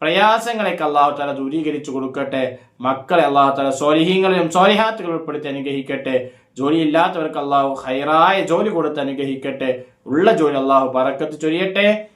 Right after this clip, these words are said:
നമ്മുടെ ഈ ക്ലാസ്സിൽ മുടങ്ങാതെ പങ്കെടുക്കുന്ന ഒരുപാട് സഹോദര സഹോദരിമാരുണ്ട്. അല്ലാഹു റബ്ബുൽ ഇസ്സത്ത് അവർക്ക് എല്ലാവർക്കും രണ്ട് ലോകത്തും ഖൈറിൻ്റെ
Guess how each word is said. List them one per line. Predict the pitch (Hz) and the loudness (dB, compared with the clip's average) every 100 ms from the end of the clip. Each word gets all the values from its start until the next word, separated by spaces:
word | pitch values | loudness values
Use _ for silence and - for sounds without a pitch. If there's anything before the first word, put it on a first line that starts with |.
| _ | _
നമ്മുടെ | 123 143 | -4 -2
ഈ | 147 151 151 | 0 -2 2
ക്ലാസ്സിൽ | 147 165 170 | 4 4 2
മുടങ്ങാതെ | 165 160 165 180 190 214 208 | -4 -4 -2 4 4 4 0
പങ്കെടുക്കുന്ന | 165 147 151 147 147 135 | -4 -6 -6 -6 -6 -8
ഒരുപാട് | 127 127 135 151 156 | -6 -6 0 2 2
സഹോദര | 156 160 170 214 175 | -2 -4 -2 0 0
സഹോദരിമാരുണ്ട്. | 151 135 165 185 147 135 123 120 117 113 - _ - | -2 -2 0 0 0 0 0 -4 -8 -8 -18 _ -2
അല്ലാഹു | 143 185 190 | 2 2 2
റബ്ബുൽ | 160 143 135 | -4 -4 -8
ഇസ്സത്ത് | 127 135 127 117 110 _ - | -6 -8 -8 -10 -10 _ -10
അവർക്ക് | 123 135 - | -6 -6 -4
എല്ലാവർക്കും | 147 175 175 160 151 151 - - | -2 0 0 0 0 -2 -6 -8
രണ്ട് | 123 151 202 226 | -6 -2 0 2
ലോകത്തും | 214 175 170 170 151 147 | 4 4 0 -2 -8 -4
ഖൈറിൻ്റെ | 143 151 160 147 139 - | -2 0 -2 -2 -2 -4